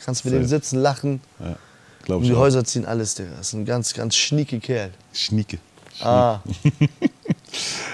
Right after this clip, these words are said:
Speaker 2: Ähm, du hast, äh, gesagt, du hast ja, ähm, jetzt in der Phase hast du auch, äh,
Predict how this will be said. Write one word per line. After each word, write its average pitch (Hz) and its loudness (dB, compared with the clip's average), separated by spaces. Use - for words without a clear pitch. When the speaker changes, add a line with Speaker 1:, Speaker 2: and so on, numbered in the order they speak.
Speaker 2:
Ähm, 123 4
du 104 0
hast, - 0
äh, 113 0
gesagt, 123 2
du 123 4
hast 123 -2
ja, 104 4
ähm, 101 0
jetzt 107 -2
in 110 -2
der 107 0
Phase 127 2
hast 113 -2
du 107 0
auch, 104 2
äh, 98 -6